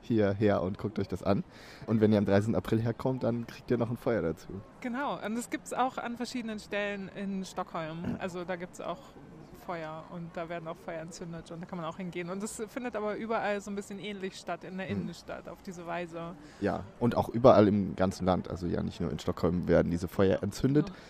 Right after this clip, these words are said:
Speaker 1: sondern eigentlich überall, in jedem Ort.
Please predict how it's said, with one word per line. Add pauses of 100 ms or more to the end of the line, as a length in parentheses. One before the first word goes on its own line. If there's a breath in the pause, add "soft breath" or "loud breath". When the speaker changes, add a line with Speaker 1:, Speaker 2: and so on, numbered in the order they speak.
(220 loud breath)
Speaker 1:
sondern
eigentlich
überall,
in
jedem (100)
Ort.